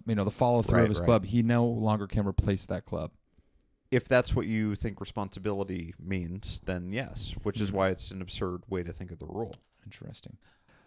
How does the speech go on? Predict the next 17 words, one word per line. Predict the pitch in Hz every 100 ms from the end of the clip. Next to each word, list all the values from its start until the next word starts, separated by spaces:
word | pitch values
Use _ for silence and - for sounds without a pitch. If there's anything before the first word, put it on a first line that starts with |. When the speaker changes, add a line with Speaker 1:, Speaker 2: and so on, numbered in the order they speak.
| -
Speaker 1:
Okay, | 120 120 - _ - -
so | - 139 120 _ - _ -
here, | 175 196 -
here's | 160 190
the | 131
next | 120 -
one, | 92 - _ _ _ _ _ _
and | -
this | 147 214
is, | 190
has | 151 151
to | -
do | 139
with | 117 107 120
D | 127 131
M | 113 107
Ds. | 107 104 80 -